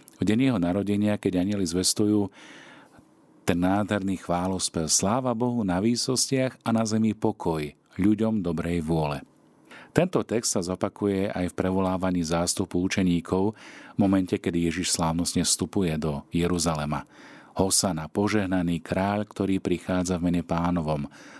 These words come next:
Pokoj na nebi a sláva na výsostiach.“ Všimnime si, že pokoj, ktorý ústami anjelov zostupoval z neba na zem,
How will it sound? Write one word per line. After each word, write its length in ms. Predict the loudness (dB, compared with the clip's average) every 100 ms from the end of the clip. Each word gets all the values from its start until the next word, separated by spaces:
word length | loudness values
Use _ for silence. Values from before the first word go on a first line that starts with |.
| 0
Pokoj 400 | 0 2 2 2
na 160 | 0 0
nebi 320 | 0 2 2
a 160 | 0 0
sláva 400 | 0 0 0 0
na 80 |
výsostiach.“ 720 | 0 0 0 0 -2 -2 -4 -8 -18 -20 -20 -18 -16 -14 -2
Všimnime 400 | 2 4 4 4 2
si, 160 | -2
že 160 | -2 -2
pokoj, 560 | 0 0 0 0 2
ktorý 400 | 0 -2 -2 0
ústami 560 | 0 2 0 0 0 -2
anjelov 640 | 2 4 4 4 -2 -4
zostupoval 720 | -2 0 0 -2 -2 -4 -2 0
z 220 | 2 2
neba 180 | 0 -2
na 80 |
zem, 400 | 0 2 2 2